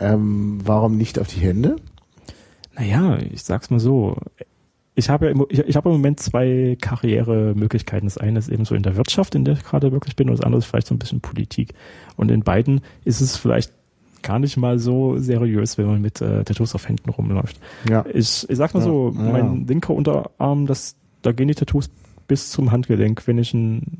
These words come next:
Speaker 2: langes Hemd anhabe, dann sieht man das gerade nicht. Aber wenn ich mich hochstrecke, so irgendwie, so den Arm hochstrecke, dann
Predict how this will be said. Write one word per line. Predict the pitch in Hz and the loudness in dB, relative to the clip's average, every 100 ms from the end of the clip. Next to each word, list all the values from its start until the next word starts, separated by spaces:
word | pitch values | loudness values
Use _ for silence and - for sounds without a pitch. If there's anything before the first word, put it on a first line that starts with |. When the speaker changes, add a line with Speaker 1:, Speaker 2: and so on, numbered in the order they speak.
| - | -8
Speaker 2:
langes | - 117 110 - | -2 0 0 -2
Hemd | 151 | 0
anhabe, | 175 165 180 170 | 2 4 4 2
dann | 156 143 | 2 0
sieht | 127 - | 0 0
man | |
das | 117 - | -2 -4
gerade | - 113 107 | -2 0 2
nicht. | 147 - - | 0 -2 -2
Aber | 120 | 0
wenn | 117 | 2
ich | 131 | 0
mich | 123 - | -2 -2
hochstrecke, | 160 - - - - 156 165 | -2 -4 -12 -6 0 2 2
so | 165 | 2
irgendwie, | 175 170 - 160 165 | 2 0 2 2 2
so | 170 | 2
den | 151 143 | 2 0
Arm | 151 | 0
hochstrecke, | 160 - 143 143 | -2 -2 2 4
dann | 139 139 | 4 2